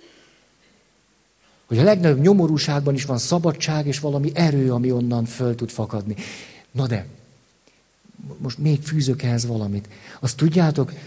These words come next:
jaj, na ez az ötödik pont, ha valaki eddig nem érezte rosszul magát, majd most. Hogy ha nem a teljesség felől látunk, akkor nagyon gyakran a következő történik.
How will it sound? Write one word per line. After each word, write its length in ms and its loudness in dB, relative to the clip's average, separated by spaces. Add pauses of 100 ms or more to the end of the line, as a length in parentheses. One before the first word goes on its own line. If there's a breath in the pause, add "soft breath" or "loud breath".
(160 loud breath)
jaj, 220 4
na 120 0
ez 160 2
az 100 2
ötödik 360 2
pont, 340 0
ha 120 -4
valaki 360 0
eddig 280 -4
nem 240 0
érezte 340 -2
rosszul 320 -2
magát, 320 -2
majd 300 -2
most. 720 -12 (2000 loud breath)
Hogy 180 -4 (400 loud breath)
ha 120 -4
nem 160 6
a 100 4
teljesség 460 2
felől 320 2
látunk, 560 0 (460 loud breath)
akkor 260 -2
nagyon 240 4
gyakran 280 0
a 40 0
következő 540 0
történik. 640 -4